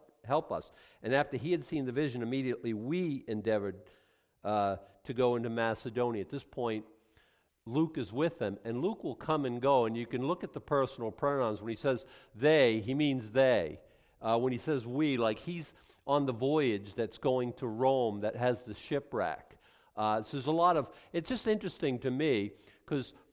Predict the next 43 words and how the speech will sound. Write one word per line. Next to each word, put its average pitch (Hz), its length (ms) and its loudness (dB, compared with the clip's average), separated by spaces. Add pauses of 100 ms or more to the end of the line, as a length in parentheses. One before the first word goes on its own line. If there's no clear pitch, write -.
Paul, 175 560 4
uh, 110 260 6 (160)
yeah, 117 220 2
uh, 104 380 -2 (680)
I 123 60 -10
mean, 120 300 -4
Luke 170 300 0
is 127 180 -2
with 147 300 -4
Paul 147 400 4
a - 20 0
lot 135 220 6
of 127 80 -4
this, 117 220 -4
and 117 80 -6
he's 110 160 -6
an - 120 -2
eyewitness 131 720 0 (680)
to 135 160 0
a - 20 4
lot 127 240 6
of 123 60 0
the 113 80 -2
things 127 300 0
that 110 120 2
are 104 60 2
happening 117 540 2
here. 92 280 -2 (420)
Now 165 220 6
in 151 80 2
chapter 190 400 4
seventeen, 143 1000 2 (200)
"Now 139 240 6
when 139 220 4
they," 151 340 6
again, 117 400 2
so 139 160 -2
where's 143 320 0 (160)
Luke? 151 420 -2
I 120 100 -2
don't 131 120 -2
know. 160 220 -4 (640)
He's, 131 240 -10